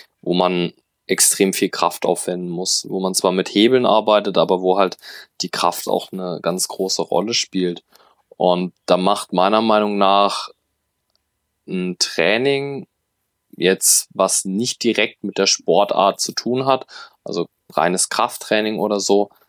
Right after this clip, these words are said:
ziemlich viel Sinn. Also auch für einen Fußballer macht natürlich Kräftigung extrem viel Sinn, weil wenn der seine Oberschenkelmuskulatur kräftigt, wenn er die wirklich auch mit einer guten Wahrnehmung kräftigt,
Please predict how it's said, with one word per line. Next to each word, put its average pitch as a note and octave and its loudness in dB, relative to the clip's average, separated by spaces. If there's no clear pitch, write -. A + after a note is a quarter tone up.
ziemlich - 2
viel G2+ -2
Sinn. G2 2
Also F2+ 0
auch F#2+ 0
für - -4
einen G2 -2
Fußballer G#2+ 2
macht - -2
natürlich G#2+ 2
Kräftigung A2+ 0
extrem A2 0
viel G#2+ 0
Sinn, B2 0
weil F2+ 4
wenn G2 2
der G2 2
seine F#2 2
Oberschenkelmuskulatur A2+ 0
kräftigt, - -2
wenn F#2 2
er F#2+ 4
die F#2 2
wirklich G#2+ 0
auch F2+ 0
mit - -6
einer G2 2
guten G2 -6
Wahrnehmung C3+ 2
kräftigt, - -4